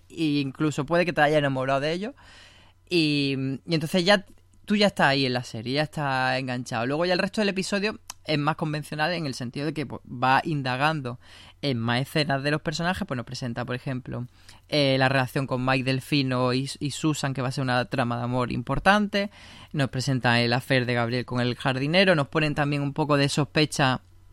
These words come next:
sobre que Paul John podría estar involucrado en la muerte de Mary Alice,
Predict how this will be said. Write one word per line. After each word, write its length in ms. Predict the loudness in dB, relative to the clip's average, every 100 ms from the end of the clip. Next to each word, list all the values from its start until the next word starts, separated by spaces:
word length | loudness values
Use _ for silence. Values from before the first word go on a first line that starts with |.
| -20 -20 -18 -18 -6
sobre 320 | 2 4 4
que 100 | 2
Paul 320 | 6 6 6 2
John 160 | -2
podría 220 | -2 -2
estar 220 | -2 0 -2
involucrado 880 | -2 -4 -2 2 2 2 0 -2 -6 -16 -20 -4
en 120 | 4 6
la 80 |
muerte 280 | 6 4 4
de 100 | 2
Mary 280 | 4 4 6
Alice, 360 | 6 6 0